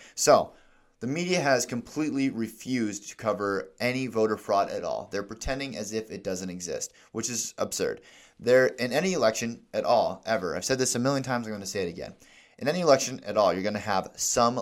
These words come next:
level of voter fraud. It might not be a lot, it might be a little, just a little bit, but there's gonna be some voter fraud. So this imaginary game where there's absolutely none is what makes the right so much more skeptical.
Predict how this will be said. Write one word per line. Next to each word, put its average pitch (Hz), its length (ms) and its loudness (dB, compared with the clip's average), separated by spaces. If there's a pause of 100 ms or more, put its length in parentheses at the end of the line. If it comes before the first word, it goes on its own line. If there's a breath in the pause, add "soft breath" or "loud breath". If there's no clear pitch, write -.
level 98 360 0
of 90 80 -2
voter 85 200 -4
fraud. 82 340 -6
It 101 80 -14
might 113 180 -4
not 147 160 -8
be 160 80 -8
a 175 60 -6
lot, 151 300 4
it - 60 -16
might 92 220 -6
be 110 80 -6
a 110 60 -4
little, 127 320 4
just 107 220 -10
a 107 40 -8
little 120 180 -4
bit, 113 180 -2
but - 100 -20
there's 113 120 -6
gonna 156 140 -4
be 139 60 -4
some 120 320 -2
voter 101 220 2
fraud. 65 280 -2 (380 loud breath)
So - 140 -8
this 131 140 0
imaginary 151 560 0
game 117 240 -2
where 120 80 -4
there's 98 220 -8
absolutely 104 600 -4
none 90 640 -6 (280 soft breath)
is 110 260 -4
what 110 260 4
makes 123 300 -2
the 104 240 -8
right 113 260 4
so - 140 -6
much 98 240 -4
more 98 140 -6
skeptical. - 640 -4